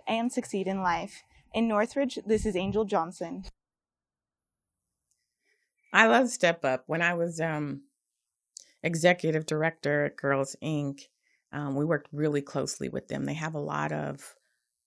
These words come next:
Speaker 2: professional women who volunteer their time and they job shadow. It's an amazing organization. So if you'd like to volunteer or if you like to donate,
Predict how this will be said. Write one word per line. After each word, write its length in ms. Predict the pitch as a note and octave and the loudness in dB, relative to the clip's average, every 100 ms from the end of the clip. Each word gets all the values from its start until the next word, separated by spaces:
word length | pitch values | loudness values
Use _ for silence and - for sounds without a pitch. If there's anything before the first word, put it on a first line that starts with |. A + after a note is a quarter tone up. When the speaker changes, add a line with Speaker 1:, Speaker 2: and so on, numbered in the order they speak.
| _ _ _ - | _ _ _ -6
Speaker 2:
professional 680 | D#3 F#3 D#3+ - D#3 D3 | -4 -2 -2 -2 -2 -2
women 480 | D3+ D3+ C#3+ C#3+ D3 - | -2 -2 -2 -4 -6 -6
who 520 | D#3 C#3 C3 B2+ B2 - _ - | -4 -2 -4 -6 -8 -16 _ -8
volunteer 520 | D#3+ F3 F#3 F3+ F3 | -2 0 0 0 -2
their 160 | D#3 D3 | 0 -2
time 580 | - D#3+ D#3 D3+ D3+ D3 | -4 -6 -4 -2 -4 -6
and 540 | - C#3+ C3+ C3 C3 - | -6 -6 -6 -8 -8 -8
they 280 | C#3+ C3+ C3+ _ _ _ _ _ A#2+ | -6 -8 -8 _ _ _ _ _ -4
job 320 | E3 D#3 D#3+ | 0 2 0
shadow. 640 | - D#3+ D#3 D3+ D3 D3 - - - | 0 2 2 2 0 -2 -8 -20 -12
It's 160 | E3 | -6
an 60 | F3+ | -2
amazing 420 | E3+ E3+ D#3+ D#3+ | 0 0 0 0
organization. 680 | D3 D3 D3 D3 C#3+ C#3 - | 0 0 -2 0 -2 -2 -4
So 180 | - C#3+ | 0 0
if 160 | E3 - | 0 -4
you'd 160 | E3+ | 0
like 160 | E3+ E3+ | 2 2
to 80 | A3 | -2
volunteer 680 | A3 G#3 A#3 A3 C4+ C4+ C#4 | 0 2 0 0 2 2 2
or 120 | E3 | -2
if 300 | D3+ D#3 - | -4 -4 -10
you 100 | D3+ | -6
like 240 | C#3+ E3 F#3+ | -2 -2 -2
to 100 | A3 | -2
donate, 560 | F#3+ F#3 E3+ C#3 C#3 | 0 0 0 -2 -4